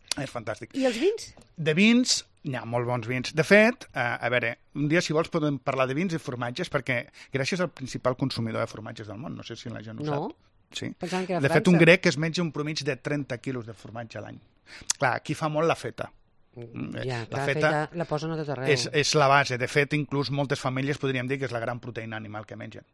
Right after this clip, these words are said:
Speaker 2: Clar.
Speaker 1: Eh, diguem-ne, Grècia sempre ha sigut una zona, històricament, amb pastures dolentes i, per tant, la carn ha sigut sempre un element especial.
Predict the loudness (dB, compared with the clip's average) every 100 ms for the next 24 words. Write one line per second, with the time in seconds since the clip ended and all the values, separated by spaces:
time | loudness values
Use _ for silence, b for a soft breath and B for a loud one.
0 | _ _ -12 -12 -10 B B -6 -6 -8
1 | -10 -10 -10 -12 -14 -16 -12 -12 -10 -10
2 | -10 -12 -16 -12 -4 0 0 0 0 0
3 | 0 0 -2 0 -4 -4 -2 2 2 2
4 | 2 2 2 0 -4 -8 -8 -12 -14 -16
5 | -16 -12 -10 -6 -2 -4 -6 -8 -2 -2
6 | 2 2 0 -8 B B B B -4 0
7 | -2 0 -2 0 0 0 -2 2 4 4
8 | 2 0 -2 -6 -6 -8 -6 -6 -6 -8
9 | -8 -10 -10 -10 -10